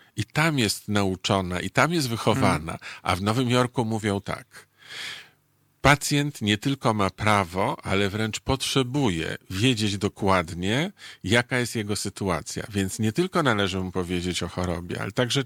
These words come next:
Speaker 1: należy mu powiedzieć, jakie on ma szanse przeżycia. Dokładnie, ile, na ile to się da określić
Speaker 2: Mhm.
Speaker 1: oczywiście, czy to jest w miesiącach, w tygodniach, czy w dniach, żeby on mógł, że tak powiem, zaadministrować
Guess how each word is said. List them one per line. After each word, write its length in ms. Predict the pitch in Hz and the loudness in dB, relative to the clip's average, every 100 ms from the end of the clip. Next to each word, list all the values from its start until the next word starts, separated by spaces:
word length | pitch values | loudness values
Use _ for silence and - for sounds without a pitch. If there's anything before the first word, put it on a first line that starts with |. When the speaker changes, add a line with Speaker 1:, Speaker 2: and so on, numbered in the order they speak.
| - | -2
Speaker 1:
należy 440 | 120 113 110 113 | 0 2 0 -2
mu 120 | 107 | -4
powiedzieć, 480 | 104 107 110 107 - | -4 -2 -2 -2 0
jakie 380 | 104 123 - 139 - | 0 0 -2 -8 -4
on 200 | 107 110 | -2 0
ma 160 | 107 | -2
szanse 420 | 101 110 98 95 92 | 0 0 0 -2 -4
przeżycia. 640 | - 87 87 80 - - 175 - - - - - 107 | -2 0 0 -2 -4 -6 -8 -14 -12 -12 -14 -10 0
Dokładnie, 840 | 117 123 135 120 101 104 110 110 - | 0 4 4 4 2 0 0 0 -2
ile, 300 | 117 110 110 - 101 - 98 | 0 2 0 -4 -14 -10 -4
na 140 | 92 | 0
ile 200 | 90 87 | 0 0
to 100 | 87 | -2
się 160 | 87 92 | -2 -2
da 240 | 87 82 | -2 -2
określić 640 | 69 - 143 135 - 87 101 | -2 0 2 2 -2 -4 -4
Speaker 2:
Mhm. 80 | |
Speaker 1:
oczywiście, 560 | 131 87 82 80 - 92 | -4 -4 -4 -6 -8 -10
czy 160 | - - | -8 -6
to 160 | 90 | -4
jest 260 | 85 85 - | -4 -6 -6
w 40 | |
miesiącach, 600 | 85 90 110 120 117 87 | -2 0 2 0 -2 -6
w 60 | - | -6
tygodniach, 640 | - 90 107 113 107 87 | -10 0 0 2 -4 -6
czy 140 | - 85 | -8 -10
w 60 | 85 | -8
dniach, 460 | 85 85 110 - - - - - | -6 -2 -2 -4 -12 -10 -10 -10
żeby 340 | - 123 143 - | -2 2 2 2
on 180 | 120 113 | 0 0
mógł, 240 | 131 139 | -2 -2
że 120 | 127 | -4
tak 200 | 113 113 | -2 -4
powiem, 380 | - 139 135 131 - - - | -2 0 0 -2 -6 -14 -12
zaadministrować 1500 | - 113 139 127 127 127 123 120 - 127 147 120 104 - - | -2 0 4 2 2 0 0 0 0 4 4 4 2 2 -2